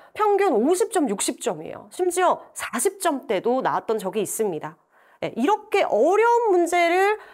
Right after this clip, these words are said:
다루니까 힘들긴 한데 저는 그렇게 생각하거든요.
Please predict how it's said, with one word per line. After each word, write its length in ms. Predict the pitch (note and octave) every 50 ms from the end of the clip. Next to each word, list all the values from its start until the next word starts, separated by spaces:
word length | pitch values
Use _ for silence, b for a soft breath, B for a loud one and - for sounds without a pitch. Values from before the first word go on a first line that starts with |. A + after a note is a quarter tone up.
| B
다루니까 720 | B - A3 A3 B3+ C4+ B3+ F#3+ - - C4 C4+ A3+ D#3 B B B _
힘들긴 600 | - A4+ A4 A4 G#4 A4 A4 G#4+ F#4 F4+ E4 E4+
한데 520 | F#4+ F#4 D#4 A3+ A#3 C4+ A3 D3+ - B B B B
저는 360 | - - C4 F4 G#4+ A#4 A4+
그렇게 320 | - D4 C#4 C#4 C#4 -
생각하거든요. 840 | A#3 C4 C4+ C4+ C4 B3+ C#4 B3+ A#3+ A3+ F3 D3+ D#3 D#3 E3+ E3 D#3+